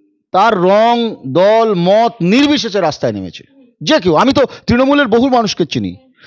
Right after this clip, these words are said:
তৃণমূলের অনেক নেতা, অনেক মানুষ তারা প্রতিবাদ করছেন, রাস্তায় নামছেন, তাদেরকে সাধুবাদ জানাচ্ছি।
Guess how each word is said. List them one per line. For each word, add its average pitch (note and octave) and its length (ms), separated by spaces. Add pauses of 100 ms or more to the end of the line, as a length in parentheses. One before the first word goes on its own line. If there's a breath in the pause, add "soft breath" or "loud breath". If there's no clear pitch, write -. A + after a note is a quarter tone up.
(240 soft breath)
তৃণমূলের F3+ 760
অনেক G3 320
নেতা, C#3+ 300
অনেক G3 380
মানুষ E3+ 260
তারা A3+ 160
প্রতিবাদ C4+ 360
করছেন, G#3 400 (180 soft breath)
রাস্তায় A#3+ 320
নামছেন, G#3 260
তাদেরকে A3 300
সাধুবাদ C4 360
জানাচ্ছি। G#3 440